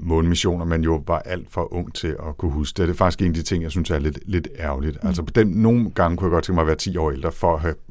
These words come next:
Speaker 1: ligesom, kunne have haft en alder, hvor jeg oplevede niogtres og live-transmissionen og så videre, ikke? Så,
Speaker 2: Ja, så vi
Speaker 1: men,
Speaker 2: kan
Speaker 1: øh,
Speaker 2: begge to være misundelige på de lyttere derude, der har oplevet det.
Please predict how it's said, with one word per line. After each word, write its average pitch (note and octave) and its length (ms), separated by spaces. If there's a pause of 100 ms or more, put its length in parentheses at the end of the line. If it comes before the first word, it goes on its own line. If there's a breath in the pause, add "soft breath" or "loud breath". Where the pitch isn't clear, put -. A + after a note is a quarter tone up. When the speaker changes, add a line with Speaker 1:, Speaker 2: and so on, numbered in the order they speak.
(200)
Speaker 1:
ligesom, F2 280
kunne E2+ 220
have - 60
haft - 240
en F2 140
alder, E2 240
hvor D#2+ 100
jeg D2+ 120
oplevede D#2+ 500
niogtres D#2 560
og E2+ 80
live-transmissionen D2+ 960
og D2+ 80
så D#2 100
videre, C#2+ 320
ikke? E2 120
Så, D2+ 140 (520 loud breath)
Speaker 2:
Ja, - 40 (160 loud breath)
så A#3 120
vi A3 40
Speaker 1:
men, A#3+ 60
Speaker 2:
kan B3+ 100
Speaker 1:
øh, A#3+ 40
Speaker 2:
begge B3 140
to B3+ 100
være A3+ 140
misundelige G#3+ 540
på G3+ 360
de G#3+ 140
lyttere G#3 280
derude, G3 340
der G3 200
har G3 180
oplevet F#3 480
det. F#3 80